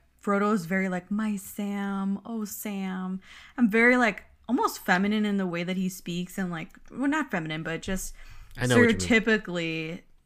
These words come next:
Speaker 1: just softer and more feminine. And then Sam is more rough around the edges and he's constantly protecting Frodo.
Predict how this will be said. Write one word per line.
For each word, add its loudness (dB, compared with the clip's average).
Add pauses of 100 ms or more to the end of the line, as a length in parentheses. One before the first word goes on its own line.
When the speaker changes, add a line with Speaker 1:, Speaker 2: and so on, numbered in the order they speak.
(140)
Speaker 1:
just -6
softer 0
and -6
more -6
feminine. -2
And -6
then -4
Sam -2
is -6
more -4
rough 4
around 0
the -4
edges -6
and -8
he's -10 (100)
constantly -6
protecting -2 (600)
Frodo. 2